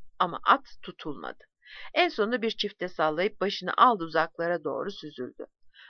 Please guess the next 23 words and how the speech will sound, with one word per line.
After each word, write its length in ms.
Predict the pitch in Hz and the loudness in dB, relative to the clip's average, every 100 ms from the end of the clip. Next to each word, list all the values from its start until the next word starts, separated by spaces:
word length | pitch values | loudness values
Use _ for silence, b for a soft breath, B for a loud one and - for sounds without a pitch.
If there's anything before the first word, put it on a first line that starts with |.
| B | B
Atlılar 520 | 254 - 220 247 277 | 0 0 4 4 4
kıratın 440 | 240 196 - 185 - | 0 0 -2 -8 -6
tozuna 380 | 180 175 202 196 | -6 0 0 2
bile 120 | 170 | -2
yetişemediler. 760 | 160 - 160 127 - 76 67 - _ _ 247 | -4 -6 -8 -8 -10 -8 -8 -10 _ _ -4
Bu 100 | 208 | -2
iş 220 | 285 - B B | -4 -8 B B
Karaca'nın 540 | 240 185 170 190 277 - b | -2 -2 -2 -6 -6 -8 b
çok 240 | - 220 - | -6 -6 -4
hoşuna 400 | 147 - 127 104 | -8 -8 -10 -12
gitti. 480 | - - _ - - - - - - B B B | -14 -20 _ -20 -18 -20 -20 -20 -20 B B B
At 220 | - 330 - | 2 2 6
gözden 460 | 254 220 277 294 | 6 6 4 4
kayboldu. 720 | 269 214 180 156 156 151 160 - | 2 0 0 0 -2 -4 -8 -4
Ufuğun 300 | 202 214 196 | -2 0 2
maviliğinde 560 | 185 180 180 180 175 - | 6 6 6 2 -2 0
ak 280 | 170 - - | 0 -2 -2
bir 220 | 208 190 | -2 0
leke 300 | 170 - 147 | -2 -2 -6
kaldı. 360 | - 98 92 - _ _ | -4 -4 -4 -8 _ _
Sonra 240 | - 185 185 | -4 -4 -4
geri 340 | 180 160 147 | -4 -4 -4
döndü. 440 | 101 92 139 226 | -6 -6 -4 -6